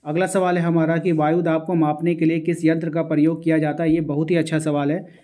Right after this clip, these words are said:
ये किया जाता है बैरोमीटर का, ठीक है, इतना याद रखिएगा। बैरोमीटर भी अगर याद रहेगा आपको ना, तो ये सब ऑप्शन में नहीं होगा, ऑप्शन बी आंसर हो जाएगा। आइए क्वेश्चन नंबर तेरह पे आते हैं। कह रहा है कि कोरिओलिस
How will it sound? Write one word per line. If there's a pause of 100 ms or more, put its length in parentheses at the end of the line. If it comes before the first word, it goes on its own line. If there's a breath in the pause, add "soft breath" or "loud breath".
(220 loud breath)
ये
किया
जाता
है
बैरोमीटर
का, (320 soft breath)
ठीक
है, (560)
इतना
याद
रखिएगा।
बैरोमीटर
भी
अगर
याद
रहेगा
आपको
ना, (320)
तो
ये
सब
ऑप्शन
में
नहीं
होगा,
ऑप्शन
बी
आंसर
हो
जाएगा। (800 soft breath)
आइए
क्वेश्चन
नंबर
तेरह
पे
आते
हैं।
कह
रहा
है
कि (280)
कोरिओलिस